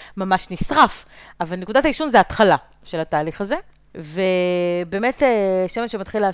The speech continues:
לעלות עשן, מה זה אומר אבל מבחינה, אה, ביוכימית, נקרא לזה? השמן הוא מכיל חומר, מולקולות שדיברנו עליהם כבר הרבה פעמים בעבר בהקשרים אחרים,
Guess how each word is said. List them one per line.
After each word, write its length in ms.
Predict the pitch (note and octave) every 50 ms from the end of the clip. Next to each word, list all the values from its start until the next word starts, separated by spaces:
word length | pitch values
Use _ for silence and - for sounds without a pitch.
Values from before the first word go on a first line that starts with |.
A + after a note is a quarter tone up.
| -
לעלות 300 | - F#3+ G3 F#3 G#3 -
עשן, 180 | G#3+ - A#3 A#3
מה 140 | G3+ B3 D4
זה 120 | C#4+ - E4
אומר 220 | B3+ A#3 B3 B3
אבל 140 | B3+ A3+ G#3
מבחינה, 880 | F#3 - - - - G3 F#3 G3 G#3 A3 A3+ A3+ A3 G#3+ G#3 G3+ G3 F#3+ - - - - - - _ -
אה, 60 | E3+ E3+ F3 E3+ E3+ E3+ F3 D#3
ביוכימית, 640 | F3 G3+ F#3+ - - B3+ A#3+ F#3 D3 - - - - - -
נקרא 260 | E3+ D#3 - D#3+ D3+
לזה? 220 | D3+ C#3+ - - - - _ _ _ _ _ _ _ -
השמן 840 | D#3+ D#3+ D#3+ D#3+ D#3+ - - - - - D#4 E4+ D#4+ C4+ B3 C4 C#4 C#4+ -
הוא 140 | - - F#3+
מכיל 340 | F#3+ F#3 - - D#4 D#4 C#4+
חומר, 460 | - - B3+ B3+ C4 C4+ C4 B3+ - - _ -
מולקולות 500 | F#3 F#3 G3+ G3+ - B3+ A#3+ A#3 A#3 -
שדיברנו 420 | G3 E3+ E3+ F3 F#3+ G#3 A3+ A#3
עליהם 140 | A3 G3 F3+
כבר 220 | - F3+ F3 E3+ - -
הרבה 280 | F3 F3 F3+ G3 C4
פעמים 260 | - B3+ A#3+ A3+ A3 G3+
בעבר 340 | G3 F3+ E3 F3+ G3 F#3
בהקשרים 400 | F#3 E3+ E3 - - E3+ F3 F3+
אחרים, 320 | F3 - - A#3 C#4+ D4+